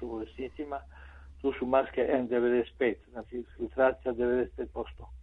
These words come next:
I treće, što se mnogi ne slažu, a ja hoću da istaknem, to su maske sa mnogo manjom zaštitnom moć-, moći, gde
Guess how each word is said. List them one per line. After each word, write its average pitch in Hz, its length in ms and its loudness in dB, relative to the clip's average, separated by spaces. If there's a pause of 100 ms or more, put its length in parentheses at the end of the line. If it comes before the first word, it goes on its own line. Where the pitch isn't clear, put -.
(600)
I 139 220 8 (160)
treće, 156 460 8 (500)
što 127 320 0
se - 180 -6
mnogi 135 280 6
ne 135 240 4
slažu, 131 360 6 (120)
a 117 100 -2
ja 120 240 6 (1040)
hoću - 260 -4
da 113 240 2
istaknem, 135 460 0 (400)
to 156 220 10
su 135 80 2
maske 143 500 6 (560)
sa 120 140 8 (100)
mnogo 147 280 8
manjom 131 560 2 (100)
zaštitnom 127 520 4
moć-, - 460 2 (140)
moći, 117 440 -4 (400)
gde 123 120 4